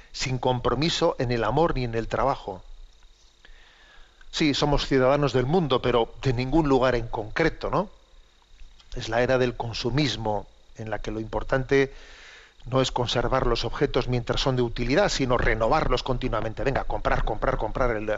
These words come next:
¿eh? el, el último iPhone, el último no sé qué, ¿eh? Y a la vez esa vida líquida nos angustia,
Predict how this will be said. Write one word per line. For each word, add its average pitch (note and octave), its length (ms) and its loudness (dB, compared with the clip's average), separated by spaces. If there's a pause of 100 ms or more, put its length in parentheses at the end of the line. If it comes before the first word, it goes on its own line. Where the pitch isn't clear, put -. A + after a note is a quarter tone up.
(100)
¿eh? C#3 180 -2 (760)
el, G#2 100 -10 (180)
el B2+ 140 -2
último B2 300 0
iPhone, G#2 440 -2
el G#2+ 120 -8
último B2+ 280 -2
no A2 40 -4
sé A2+ 140 -8
qué, G#2+ 300 -4
¿eh? D3 120 -6 (1700)
Y A2+ 80 -8
a A2 60 0
la A2 100 4
vez C3 200 2
esa A#2+ 240 2
vida B2+ 360 0
líquida C3 640 0 (960)
nos A#2+ 260 0
angustia, A#2 720 -2